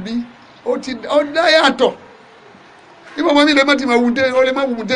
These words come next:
yàn fẹ́, èèyàn ó sì tún fẹ́ràn rẹ̀ jà yòókù lọ. Ètò Ọlọ́run ni. So, kí wá ní gbẹdọ̀ pé a sọ pé ó nífẹ̀ẹ́ rẹ̀ yẹn, ẹ, partial nìyẹn náà, bẹ́ẹ̀ ni kò sọ pé ó nífẹ̀ẹ́ nìkan.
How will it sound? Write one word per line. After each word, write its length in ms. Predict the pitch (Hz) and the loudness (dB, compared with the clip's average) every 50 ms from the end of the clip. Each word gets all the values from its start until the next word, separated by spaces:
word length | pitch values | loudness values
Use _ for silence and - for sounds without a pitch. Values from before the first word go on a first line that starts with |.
| 254 | -2
yàn 160 | 214 190 185 190 | -2 -4 -6 -2
fẹ́, 220 | 190 220 220 226 | -2 -2 -2 -2
èèyàn 140 | - - 214 254 | -4 -6 -6 -6
ó 40 | |
sì 60 | 262 220 | -6 -6
tún 120 | 208 196 | -10 -6
fẹ́ràn 280 | 190 226 226 220 208 202 | -4 -2 -2 -2 -2 -4
rẹ̀ 60 | 185 165 | -6 -6
jà 80 | 175 170 | -8 -8
yòókù 300 | 185 180 170 170 202 175 | -8 -8 -10 -12 -14 -14
lọ. 80 | 143 127 120 - - - - - - - - - - - - - - - - - - - - - - - - - - - - - - - - - - - - - - - - - | -14 -14 -16 -18 -20 -20 -20 -20 -20 -20 -20 -20 -20 -20 -20 -20 -20 -20 -20 -20 -20 -20 -20 -20 -20 -20 -20 -20 -20 -20 -20 -20 -20 -20 -20 -20 -20 -20 -20 -20 -20 -20 -10 0
Ètò 280 | - 202 202 196 - 240 240 240 | 0 2 2 2 2 2 4 4
Ọlọ́run 300 | 247 254 240 214 190 165 | 4 2 2 0 -2 -8
ni. 100 | 151 143 - - - - - - - - - - - - - - - - - - - - - - - - - - - - - - - | -10 -12 -14 -16 -20 -20 -20 -20 -20 -20 -20 -20 -20 -20 -20 -20 -20 -20 -20 -20 -20 -20 -20 -20 -20 -20 -20 -20 -20 -20 -20 -12 -4
So, 100 | - 214 | -4 -2
kí 100 | 202 208 | 2 4
wá 120 | 233 247 254 | 4 4 4
ní 60 | 240 | 4
gbẹdọ̀ 200 | 240 269 254 247 240 | 2 2 2 2 2
pé 160 | 240 240 233 | 2 2 4
a 100 | 226 220 | 2 2
sọ 80 | 226 226 | 0 0
pé 80 | 233 | 2
ó 140 | 247 240 247 | 4 4 4
nífẹ̀ẹ́ 360 | 247 262 240 190 208 202 196 | 2 0 -2 0 2 4 4
rẹ̀ 100 | 190 185 | 4 2
yẹn, 200 | 185 190 196 196 | 0 0 0 2
ẹ, 180 | 196 202 208 202 196 | 2 2 2 0 2
partial 440 | 202 208 202 196 - - 226 226 226 | 2 0 0 0 0 0 2 2 2
nìyẹn 240 | 226 202 196 196 196 | 2 0 0 0 2
náà, 220 | 190 170 175 185 190 - - - - | 2 0 -2 -2 -4 -8 -16 -12 -6
bẹ́ẹ̀ 140 | 226 233 220 | -4 -4 -4
ni 80 | 208 | -4
kò 120 | 190 226 233 | -4 -4 -2
sọ 100 | 208 208 | -2 -2
pé 80 | 214 226 | -2 -2
ó 60 | 220 | -4
nífẹ̀ẹ́ 300 | 214 214 202 202 196 190 | -4 -6 -6 -4 -4 -4
nìkan. 240 | 180 165 170 180 185 | -4 -8 -8 -8 -8